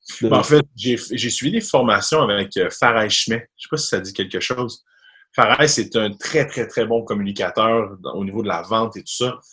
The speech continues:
Speaker 2: Puis, sérieusement, j'ai adoré. En passant, je recommande à tout le monde, si vous avez à suivre des formations.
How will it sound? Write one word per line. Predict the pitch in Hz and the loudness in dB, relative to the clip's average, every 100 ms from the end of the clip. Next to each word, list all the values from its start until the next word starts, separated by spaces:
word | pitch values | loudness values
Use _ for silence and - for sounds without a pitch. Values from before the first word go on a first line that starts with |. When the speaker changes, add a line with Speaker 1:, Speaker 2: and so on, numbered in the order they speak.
| _ _ _ | _ _ _
Speaker 2:
Puis, | - 101 98 - - - | -8 -4 -2 -4 -12 -6
sérieusement, | - 110 98 113 110 | -2 0 0 -2 -2
j'ai | 98 | -2
adoré. | 92 95 98 98 113 | -2 -2 -2 0 0
En | 92 | -2
passant, | 87 - 110 | -4 -4 -4
je | 98 | -4
recommande | 87 101 98 107 | -6 -6 -4 -4
à | - | -4
tout | 107 | -6
le | 98 | -4
monde, | 104 110 107 | -2 -2 -6
si | - 95 | -10 -12
vous | 92 | -8
avez | 90 90 104 | -6 -2 -2
à | - | -2
suivre | - 101 | -6 -8
des | 98 | -8
formations. | - 92 82 - 104 | -6 -6 -4 -6 -8